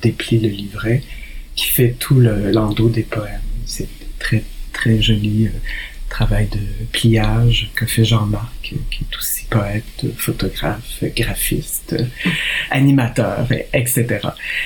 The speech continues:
Donc, euh, ça, ça a été vraiment, euh, par le passage des poèmes que ces liens se sont faits.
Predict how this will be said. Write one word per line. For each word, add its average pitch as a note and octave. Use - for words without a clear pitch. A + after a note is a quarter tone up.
Donc, D3
euh, A2+
ça, -
ça C#3
a A#2+
été A#2
vraiment, A#2+
euh, E2
par B2+
le A#2+
passage A#2+
des A2+
poèmes A#2+
que A2
ces -
liens A2
se A#2+
sont A2
faits. -